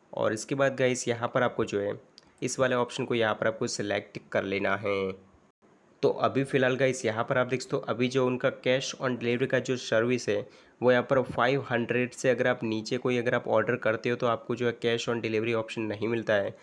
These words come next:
अगर आप फ़ाइव हंड्रेड से ऊपर का ऑर्डर करते हो तो आपको cash on delivery फीचर्स आपको मिलता है। तो फिलहाल मैं जो है फ़ाइव हंड्रेड के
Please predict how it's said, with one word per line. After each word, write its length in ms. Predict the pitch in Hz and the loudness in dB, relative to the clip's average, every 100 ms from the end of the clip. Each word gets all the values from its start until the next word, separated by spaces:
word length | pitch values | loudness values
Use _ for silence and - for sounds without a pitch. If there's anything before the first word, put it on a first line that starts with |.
| - - - | -20 -16 0
अगर 100 | 139 | 2
आप 140 | 139 | 2
फ़ाइव 260 | - 123 135 | 2 2 2
हंड्रेड 280 | 123 127 123 | 2 0 0
से 140 | 135 | -2
ऊपर 260 | 113 - 120 | 0 0 2
का 140 | 123 | 4
ऑर्डर 280 | 117 113 123 | 4 2 0
करते 260 | 120 113 120 | -2 -2 -2
हो 40 | |
तो 100 | 120 | -2
आपको 260 | 113 120 113 120 | -2 -4 -4 0
cash 260 | 120 123 - 123 | 0 -2 -6 -4
on 100 | 117 | -2
delivery 360 | 110 107 117 120 | 0 0 0 -2
फीचर्स 520 | - 98 113 117 - | -8 -2 -2 -2 -2
आपको 320 | 101 - 127 | -4 -4 -4
मिलता 320 | 113 98 98 | -4 -4 0
है। 60 | 101 | 0
तो 100 | 104 | 0
फिलहाल 320 | 110 113 117 | 0 2 2
मैं 120 | 117 113 | 0 0
जो 100 | 117 | 0
है 80 | |
फ़ाइव 300 | 113 113 113 | 0 0 0
हंड्रेड 360 | 110 107 113 110 | -2 -2 -2 -2
के 200 | 117 117 | -4 -6